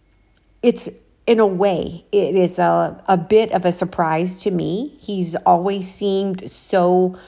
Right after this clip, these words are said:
um, put together, but now it's almost like he is, um,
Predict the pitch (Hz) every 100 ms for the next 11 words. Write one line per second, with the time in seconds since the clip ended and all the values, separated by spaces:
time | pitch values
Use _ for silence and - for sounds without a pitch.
0 | - _ _ - 170 165 139 - 202 -
1 | 185 196 185 160 156 160 - 180 - 190
2 | 180 180 165 - - 190 180 - - 185
3 | 185 190 170 - - 185 170 165 - -
4 | _ _ _ - _ _ - 202 196 185
5 | 180 165 160 151 - 180 165 160 156 151